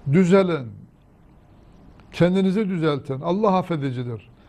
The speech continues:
Ama böyle olmaz. Allahu Teala'dan af dilemeyi Allahu Teala affeder mi?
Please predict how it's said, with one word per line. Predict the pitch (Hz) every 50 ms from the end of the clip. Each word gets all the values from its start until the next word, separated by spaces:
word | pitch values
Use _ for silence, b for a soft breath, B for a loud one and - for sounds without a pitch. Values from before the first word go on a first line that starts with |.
| b b
Ama | - 143 156 156 143 139
böyle | 160 170 165 175
olmaz. | 180 165 160 160 160 185 190 160 123 - - - - - - - _ - - - - - - B B B B B B B B B B B B
Allahu | 151 147 156 170 175 175 175 190 170
Teala'dan | 185 185 202 202 185 180 170 160 165 156 160
af | 175 180 185 175 - -
dilemeyi | - 170 170 170 160 160 160 160 160 160 160
Allahu | - 160 156 151 147 151 147 147 135
Teala | 143 147 143 139 135 143 147 147 - - - - - - - - - - - - - - - - - - - - - - - - - - - - - - - -
affeder | - 120 - - 143 123 131 165 208
mi? | 233 226 165